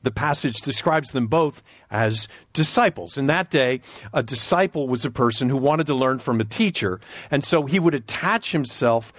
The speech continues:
to his teacher by going wherever his teacher went and observing whatever his teacher did and doing whatever he was told to do.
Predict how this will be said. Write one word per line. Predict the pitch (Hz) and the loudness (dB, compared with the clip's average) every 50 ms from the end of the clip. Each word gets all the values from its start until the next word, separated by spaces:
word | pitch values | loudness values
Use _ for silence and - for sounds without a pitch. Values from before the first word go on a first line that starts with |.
| - - - - _ _ | -20 -20 -20 -20 _ _
to | - - - 226 254 247 220 | -4 0 2 4 4 4 4
his | 165 143 123 - - | 4 2 0 -2 -4
teacher | - - - 104 101 - 120 131 135 | -4 -4 -4 -4 -2 0 0 0 0
by | 120 139 135 135 | 2 0 0 2
going | 120 135 147 147 151 156 151 147 147 147 - - - | 2 2 2 2 2 2 2 0 -2 -6 -10 -16 -4
wherever | - 113 120 123 131 127 156 160 | 0 2 2 4 4 2 2 2
his | 170 160 - | 2 0 -2
teacher | - - 165 156 - - 185 | -2 -2 -2 0 2 2 2
went | 170 151 117 98 101 104 135 180 - - - - - - - | 2 2 0 0 0 0 -2 -2 -4 -8 -10 -12 -18 -6 -2
and | 131 135 143 | 0 0 0
observing | 131 117 107 120 127 143 147 165 170 180 180 - | 0 0 0 2 2 4 4 4 2 2 0 0
whatever | 110 110 120 120 120 143 147 | 2 2 4 4 4 2 0
his | 147 143 - | 0 -2 -4
teacher | - 139 131 - - 175 | -6 -8 -4 0 0 0
did | 160 131 123 120 110 113 120 151 - - - - | 2 2 2 2 4 2 0 -2 -6 -16 -10 -4
and | - 160 160 151 127 | -2 0 0 0 2
doing | 117 156 160 170 175 175 151 | 2 4 4 4 4 4 2
whatever | 143 139 139 135 135 143 | 2 2 2 2 2 2
he | 143 139 | 0 0
was | 127 131 120 - | 0 -2 -4 -6
told | - - 120 101 101 104 - | -6 -4 -2 -2 -2 -4 -6
to | - 143 | -8 -8
do. | 131 147 220 247 214 139 85 - | -2 2 2 4 4 2 0 -4